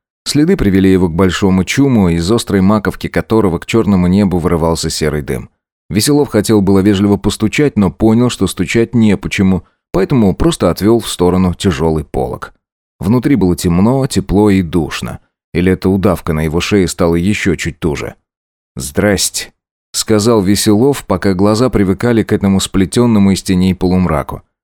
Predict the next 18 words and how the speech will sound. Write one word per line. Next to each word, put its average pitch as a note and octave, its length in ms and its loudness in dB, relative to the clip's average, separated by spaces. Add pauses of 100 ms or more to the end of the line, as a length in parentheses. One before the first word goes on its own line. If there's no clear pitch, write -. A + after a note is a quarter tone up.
(240)
Ему D#3 240 2
что-то G2+ 280 0
ответили G#2 420 2
на F#2 120 2
незнакомом F#2+ 600 2
языке, E2+ 500 -2 (240)
а E2 100 -4
потом E3+ 280 0
кто-то F3+ 280 0
довольно B2 360 2
бесцеремонно A#2 720 0
дёрнул G#2 400 2
за G2 140 0
рукав. D2+ 420 -4 (360)
Не F#2+ 220 2
кто-то, G#2 640 -2
а F2 140 -4
Гальяна. E2+ 580 0